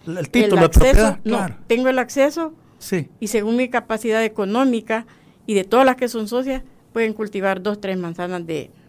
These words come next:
Speaker 2: de milpa o de lo que sea, porque la propiedad todavía se mantiene colectiva.
Speaker 1: Sí, vaya, pero ahí está el recurso y
Speaker 2: Pero eso a mí no me detiene a no luchar porque otras mujeres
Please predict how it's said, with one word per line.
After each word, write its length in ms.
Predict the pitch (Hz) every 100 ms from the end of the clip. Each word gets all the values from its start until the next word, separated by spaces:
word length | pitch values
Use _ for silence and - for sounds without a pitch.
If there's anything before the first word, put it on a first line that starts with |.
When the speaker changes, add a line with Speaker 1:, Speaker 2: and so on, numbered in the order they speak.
| _ _ - _ - - 247
Speaker 2:
de 140 | 180
milpa 320 | 220 294 269
o 60 | 208
de 80 | 175
lo 120 | 160
que 100 | -
sea, 260 | - 180 - - - -
porque 240 | 240 240
la 140 | 254 254
propiedad 420 | 254 240 247 240
todavía 380 | 247 233 214 233
se 80 | 233
mantiene 420 | 208 185 208 208
colectiva. 560 | 202 165 151 - 165 147 _ _ _ _
Speaker 1:
Sí, 200 | - 185
vaya, 300 | 139 190 135
pero 300 | - 127 117
ahí 180 | 120 123
está 340 | 123 - 190
el 100 | 139
recurso 600 | 120 117 220 214 - 120 104
y 160 | 101 -
Speaker 2:
Pero 180 | 240 208
eso 480 | 240 294 370 294 -
a 120 | 214
mí 220 | 214 269 427 427
no 160 | 220 226
me 140 | 233
detiene 720 | 220 202 240 233 247 302 403 - _ _ -
a 100 | 202
no 160 | 202
luchar 580 | 208 226 - 262 240 285 _ _ _ _ _
porque 420 | - 226 220 180 -
otras 340 | 254 339 240 208
mujeres 580 | 196 202 220 180 170